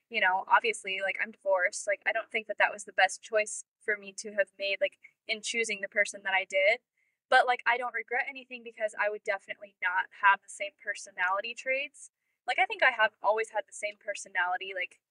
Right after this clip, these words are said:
I'm sure you can attest to that, but it's like, the traits, you know, are different now. Like, I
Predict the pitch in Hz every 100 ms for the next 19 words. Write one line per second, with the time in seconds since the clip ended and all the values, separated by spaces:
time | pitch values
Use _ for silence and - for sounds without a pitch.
0 | - - 226 214 - 202 - 190 - 180
1 | 185 - 208 208 - 208 190 _ _ _
2 | _ _ 240 226 - 277 247 170 - -
3 | - 220 208 208 214 220 214 202 190 -
4 | 202 185 180 190